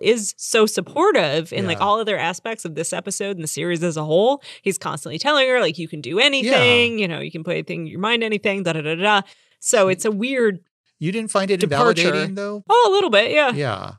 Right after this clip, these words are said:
Speaker 2: Like, um, like, she had
Speaker 1: No,
Speaker 2: made
Speaker 1: I
Speaker 2: an
Speaker 1: was of two minds of it. At first, I was like, "Oh, that's funny." And I was like, "Oh, wait a minute." <laughs>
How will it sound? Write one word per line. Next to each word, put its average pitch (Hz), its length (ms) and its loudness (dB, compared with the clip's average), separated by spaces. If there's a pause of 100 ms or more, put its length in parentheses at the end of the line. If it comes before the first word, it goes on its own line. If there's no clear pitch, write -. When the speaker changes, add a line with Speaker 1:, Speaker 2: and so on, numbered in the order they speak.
(120)
Speaker 2:
Like, 117 300 -4
um, 110 320 -4
like, 113 160 -6
she 123 320 -2
had 123 160 -2
Speaker 1:
No, 285 100 2
Speaker 2:
made 247 60 6
Speaker 1:
I 226 80 4
Speaker 2:
an 254 60 4
Speaker 1:
was 277 140 0
of 320 140 0
two 370 140 4
minds 220 300 2
of 165 80 -4
it. 175 100 0
At - 80 -2
first, - 180 -4
I 254 40 -2
was 240 80 -2
like, 294 180 0
"Oh, 339 160 2
that's 277 220 -2
funny." 214 340 0
And 180 100 0
I 180 40 -2
was 202 100 -4
like, 185 240 -4
"Oh, 214 160 -8
wait 202 180 -6
a 160 40 -10
minute." 151 320 -2
<laughs> - 120 6